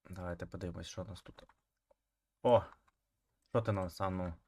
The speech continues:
Що ти в нас даєш? А ну, давай подивимось. Щас ще залізо позабираємо. Ну, це вже хорошо, це вже не якесь там непонятно що, знаєте.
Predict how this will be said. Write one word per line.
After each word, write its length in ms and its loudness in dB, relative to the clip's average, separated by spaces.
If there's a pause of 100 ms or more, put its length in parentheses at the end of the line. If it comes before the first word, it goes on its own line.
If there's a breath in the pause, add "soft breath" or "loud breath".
(680)
Що 140 10
ти 100 8
в 60 8
нас 180 6
даєш? 440 4
А 60 0
ну, 120 -4
давай 180 0
подивимось. 640 -4
Щас 360 -2
ще 240 -2
залізо 360 0
позабираємо. 580 4
Ну, 140 4
це 120 12
вже 140 10
хорошо, 420 8
це 120 2
вже 200 6
не 260 6
якесь 260 2
там 260 8
непонятно 540 6
що, 160 4
знаєте. 480 4